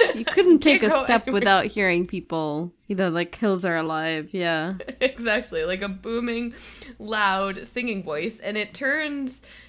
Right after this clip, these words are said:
Speaker 2: out that the owner of this singing voice is a Benedictine monk, um, who, who is singing a Latin hymn.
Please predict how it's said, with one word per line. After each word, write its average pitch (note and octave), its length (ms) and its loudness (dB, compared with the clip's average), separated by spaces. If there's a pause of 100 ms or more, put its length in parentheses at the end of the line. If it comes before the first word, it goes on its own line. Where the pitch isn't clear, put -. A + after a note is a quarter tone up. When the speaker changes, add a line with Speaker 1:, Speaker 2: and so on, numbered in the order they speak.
(200)
Speaker 2:
out A#3 580 0
that G3 320 -6
the F#3+ 140 -6
owner A#3+ 320 -4
of F3 180 -6
this F3+ 180 -4
singing E3+ 440 -8
voice D3+ 580 -10
is E3+ 500 -6
a E3+ 480 -4
Benedictine G3+ 920 -6
monk, E3 600 -12 (540)
um, D3+ 600 -4 (180)
who, - 400 -20
who F#3+ 140 -8
is F#3 160 -8
singing G3 440 -8
a F3+ 340 -6
Latin G3+ 440 -6
hymn. G#3 400 -6